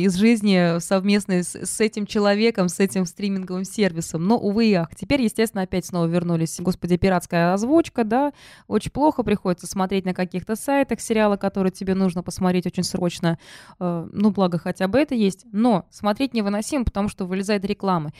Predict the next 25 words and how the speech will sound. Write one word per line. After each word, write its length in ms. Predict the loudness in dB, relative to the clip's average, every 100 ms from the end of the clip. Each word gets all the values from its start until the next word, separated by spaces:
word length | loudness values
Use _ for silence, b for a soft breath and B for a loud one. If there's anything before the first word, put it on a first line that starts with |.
| b
И 80 | -2
как 140 | -2
раз-таки 380 | 0 -2 -4 -6
там 260 | 0 2 2
вылезает 400 | 0 2 2 0
эта 140 | -4
дурацкая 500 | -2 2 2 0 -2
реклама, 500 | -2 0 2 4 2 B B B
а, 160 | -6 -6
ставки 360 | -2 -2 -2
на 140 | -4 -4
спорт, 480 | -4 2 4 4
казино, 760 | 0 -4 0 2 4 6 6 4
что 200 | 0 -6
там 200 | -4 -4
ещё, 320 | -4 -6 -6
заработай 520 | -2 0 2 0 0
денег. 540 | 0 2 2 4 2 0 b b b
А, 200 | -8 -8 -10 -4
то 60 |
есть 160 | -2 0
они 160 | 2 4
и 20 |
туда 240 | 4 2
переходят. 600 | 2 0 -2 -2 -4 -8